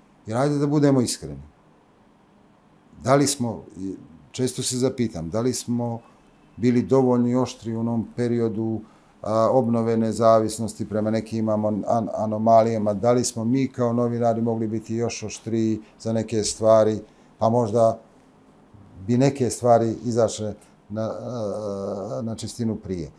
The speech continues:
A, ali u ovom slučaju, dakle,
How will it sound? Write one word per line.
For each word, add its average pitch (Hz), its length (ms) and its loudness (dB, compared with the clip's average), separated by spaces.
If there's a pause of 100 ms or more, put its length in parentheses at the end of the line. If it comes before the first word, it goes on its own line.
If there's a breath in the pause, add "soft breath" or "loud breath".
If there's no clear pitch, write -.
(340 soft breath)
A, 101 460 6 (360)
ali 107 240 -2
u 110 60 0
ovom 143 180 2
slučaju, 92 580 -4
dakle, 95 680 -4